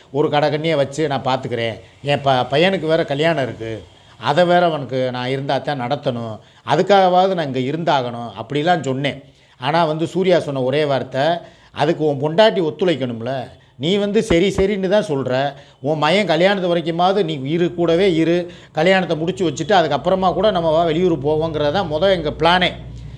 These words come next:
ஆனா இப்ப இருக்கிற சூழ்நிலையை பார்க்கும்போது, நீயே உன் குடும்பத்துக்கு இறங்கி போய், உன் பொண்டாட்டி கால்ல விழுந்தாலும்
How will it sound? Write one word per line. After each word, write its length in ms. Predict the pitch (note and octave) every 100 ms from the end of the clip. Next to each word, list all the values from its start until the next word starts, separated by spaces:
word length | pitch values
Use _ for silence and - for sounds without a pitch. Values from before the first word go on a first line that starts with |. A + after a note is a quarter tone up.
| -
ஆனா 280 | C#3 F#3+ A3+
இப்ப 420 | A#3+ F3+ - C4+
இருக்கிற 300 | C4+ C4+ C#4+
சூழ்நிலையை 460 | A3+ A#3 B3 A3 F#3
பார்க்கும்போது, 680 | E3 D3+ D#3 E3 E3 C3+ - - -
நீயே 440 | D3 G#3+ A#3 B3+
உன் 180 | C#4 B3
குடும்பத்துக்கு 480 | G3 G#3 G#3+ F#3 E3
இறங்கி 300 | D#3 G3 F#3
போய், 480 | C#3 E3+ D#3 B2+ - - -
உன் 220 | C#3+ C#3+
பொண்டாட்டி 460 | D#3+ F3 A#3 G3+ -
கால்ல 420 | D#3+ G3+ A#3 G3+
விழுந்தாலும் 600 | F#3+ F3+ E3+ E3+ C#3+